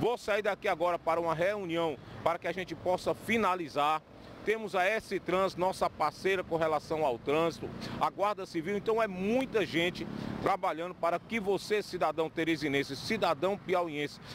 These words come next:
você que está aqui na nossa capital, venha que você não vai se arrepender de estar aqui amanhã, a partir das sete horas. Chegue mais cedo, sete horas já estaremos começando o nosso desfile.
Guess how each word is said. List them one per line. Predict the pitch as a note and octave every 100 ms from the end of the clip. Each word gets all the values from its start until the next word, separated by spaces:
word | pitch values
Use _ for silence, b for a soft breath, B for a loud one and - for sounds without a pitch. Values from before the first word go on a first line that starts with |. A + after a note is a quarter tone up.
| B
você | C#3+ F3 - A3
que | G3+ F#3+
está | - F#3 F3+
aqui | -
na | F3+ E3
nossa | E3 D#3+
capital, | C#3+ D3+ - D#3+ D#3+ - B B B
venha | A2+ F3+ F#3+ E3
que | E3
você | E3 - E3+
não | F3 A#3+
vai | F3 F#3
se | -
arrepender | F3 F3 - F3 C3 D#3 E3+ B B B - C3
de | F3+
estar | D#3+ E3 D#3+
aqui | - E3+ E3+ -
amanhã, | F#3+ G#3+ F#3 F3 C#3+
a | -
partir | C#3 D3+ D3+ E3+
das | D#3 -
sete | G3+ G3+ E3+
horas. | C3+ A#2+
Chegue | - D3+ D#3+
mais | F3 A3+
cedo, | - G3+ F#3+ - - B B
sete | - E3 F3
horas | D#3 E3+ E3+
já | D#3+
estaremos | - D#3+ D3+ E3 -
começando | F#3+ G#3 F#3 - E3+
o | E3+
nosso | E3 -
desfile. | D#3+ - G2+ D#2